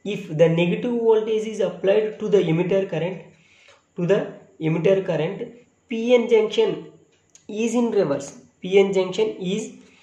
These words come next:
in reverse. P N junction is in reverse means, so this is the P type of material.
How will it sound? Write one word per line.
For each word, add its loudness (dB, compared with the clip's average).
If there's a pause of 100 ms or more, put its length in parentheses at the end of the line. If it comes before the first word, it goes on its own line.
(320)
in -2
reverse. -6
P 0
N 2
junction 2
is 0
in 2
reverse -2
means, -4 (340)
so -4
this -4
is -8
the 2
P -2
type 2
of -2
material. -4